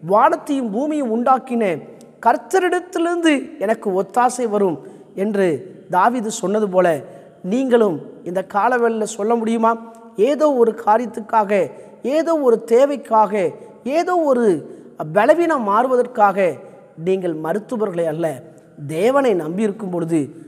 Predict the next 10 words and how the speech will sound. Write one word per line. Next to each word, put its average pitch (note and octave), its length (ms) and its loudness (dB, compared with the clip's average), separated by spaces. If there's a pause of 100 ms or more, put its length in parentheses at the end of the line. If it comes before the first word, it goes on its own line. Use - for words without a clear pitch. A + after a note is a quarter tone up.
(200)
தேவன் F#3+ 340 0
நிச்சயம் C4 480 -2
அந்த F#3 180 -2
உதவி G3+ 300 -2
செய்கிறார். F3+ 640 -2 (300)
உங்களுக்கு A3 460 0
விரோதமாய் B3+ 500 0
காணப்படுகின்ற G#3+ 920 0 (340)
எல்லா C4+ 400 0 (260)
தீங்கிலிருந்தும் A#3 760 2